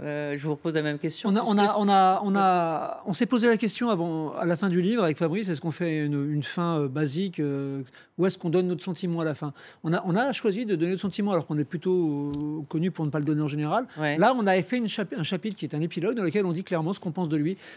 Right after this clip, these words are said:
Speaker 2: Euh, François Mitterrand disait
Speaker 1: Oui, mais
Speaker 2: souvent
Speaker 1: ce que vous n'avez pas écrit, ma question, c'était, c'est ce que vous
Speaker 2: Oui,
Speaker 1: n'avez
Speaker 2: ce qu'est-ce
Speaker 1: pas
Speaker 2: qu'on n'a
Speaker 1: écrit.
Speaker 2: pas écrit ? Bah, on a, on a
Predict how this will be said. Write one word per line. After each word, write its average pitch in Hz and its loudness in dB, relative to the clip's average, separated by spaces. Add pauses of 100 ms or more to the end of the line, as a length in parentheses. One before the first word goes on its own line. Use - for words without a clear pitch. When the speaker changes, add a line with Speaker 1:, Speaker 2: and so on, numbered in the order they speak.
(140)
Speaker 2:
Euh, 151 -2
François 208 0
Mitterrand 214 2
disait 190 2
Speaker 1:
Oui, 254 4
mais 220 6
Speaker 2:
souvent 202 -2
Speaker 1:
ce - -10
que 233 0
vous 214 2
n'avez 202 4
pas 196 2
écrit, 196 -2
ma 190 0
question, 196 -4
c'était, 175 -6
c'est 180 -8
ce - -10
que - -6
vous 214 6
Speaker 2:
Oui, 262 8
Speaker 1:
n'avez 269 4
Speaker 2:
ce - 0
qu'est-ce 262 4
Speaker 1:
pas - -8
Speaker 2:
qu'on 254 4
n'a 254 8
Speaker 1:
écrit. 247 4
Speaker 2:
pas 247 8
écrit ? 269 2
Bah, 196 4
on 185 4
a, 202 0
on 185 2
a 185 2